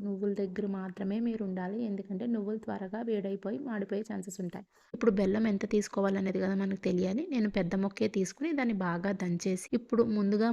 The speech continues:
ఒక కప్పు నువ్వులు కదా నేను తీసుకున్నాను, దానికి త్రీ ఫోర్త్ కప్పు బెల్లం తీసుకున్నాను. త్రీ ఫోర్త్ కప్పు బెల్లం నాకు సరిపోయింది. మీరు గుర్తుపెట్టుకోండి, మీ బెల్లం స్వీట్‌నెస్ బట్టి మీరు బెల్లం యాడ్ చేసుకోవచ్చు.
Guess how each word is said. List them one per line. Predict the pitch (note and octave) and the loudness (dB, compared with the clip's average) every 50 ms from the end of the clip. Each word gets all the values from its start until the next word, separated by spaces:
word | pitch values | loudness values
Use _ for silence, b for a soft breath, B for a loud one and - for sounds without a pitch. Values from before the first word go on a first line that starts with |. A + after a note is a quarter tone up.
| A3+ A3 | 2 2
ఒక | A3 G#3+ A3 - | 0 -2 -4 -2
కప్పు | - G#3+ F#3+ - - - B3 | 0 -2 -2 0 2 2 4
నువ్వులు | A#3+ A#3+ A3+ A#3 A3 A3+ | 4 4 4 2 2 2
కదా | - A3 G#3 G#3+ | 2 2 2 2
నేను | G#3 G#3 G#3 G3 F#3 | 2 2 2 2 2
తీసుకున్నాను, | F#3+ F#3 - - - F3+ G3 C4 D4 C4+ | 2 0 0 -2 -2 -2 -2 0 -2 -2
దానికి | A3+ G#3+ F#3+ F#3 F#3+ F#3 F#3 - | -2 0 0 0 0 -2 0 4
త్రీ | - A3+ A3+ | 4 6 6
ఫోర్త్ | A3 A3+ A3 G3+ G3 - G3+ | 4 4 0 -2 -2 -2 -2
కప్పు | - - F#3 - - C4 | 0 0 0 0 0 0
బెల్లం | A3+ G#3+ F#3+ F3+ F3+ G3 G#3 G#3+ | 2 2 4 4 2 2 2 2
తీసుకున్నాను. | G3+ F#3+ F3+ - - - E3+ E3 E3 E3 F3+ B B B B B B B B _ | 2 2 2 0 -2 -4 -2 -2 0 -2 -4 B B B B B B B B _
త్రీ | - A3 A3+ A3 | 4 4 4 4
ఫోర్త్ | A3 - G#3+ G#3 - - G#3+ G3+ | 4 2 -2 -2 0 -2 -2 2
కప్పు | - G3+ F#3+ - - B3 | 2 2 2 2 -2 -4
బెల్లం | A3+ A3 A3 G3 G3 G3 G#3+ C4 F4+ G4 F4+ | 0 2 2 4 4 4 4 2 0 -2 -2
నాకు | A#3+ A3 G3+ G3+ - - | 0 0 0 0 -2 -2
సరిపోయింది. | - G3+ F#3+ F#3+ F#3+ G3+ G3 F#3+ F#3 F#3 A#3 D4+ | -2 -2 -2 0 2 2 4 4 4 2 2 2
మీరు | D4+ B3+ A3+ G#3 G3 | 2 2 2 2 2
గుర్తుపెట్టుకోండి, | F#3+ G#3+ F#3 - - G3+ A3 G#3 - - - G3 F#3+ F#3+ B3 C#4+ | 2 2 2 0 -2 -4 -4 -4 -4 -2 -2 0 0 2 2 2
మీ | C4+ B3 A3 G3 | 2 0 2 2
బెల్లం | G#3 F#3+ F#3 F#3 G3 G#3+ A3+ A#3+ A3+ | 2 2 4 2 2 2 0 0 -2
స్వీట్‌నెస్ | - - - G#3 G#3 G#3 - G#3 G#3 G#3 - | -2 0 0 2 2 2 0 -2 -2 -2 -2
బట్టి | G#3 G3 F#3+ - C4+ | -2 -2 -2 0 0
మీరు | D4 C4+ A3 | 2 2 2
బెల్లం | G3 F#3 F#3 F#3 G3+ G#3+ G#3 | 2 2 0 2 0 0 0
యాడ్ | F#3+ F#3 E3+ E3+ | -2 -2 -2 0
చేసుకోవచ్చు. | F#3+ F3+ F3 - - F3+ F3+ F3+ - - | 0 -2 -2 -4 -4 -6 -6 -6 -6 -2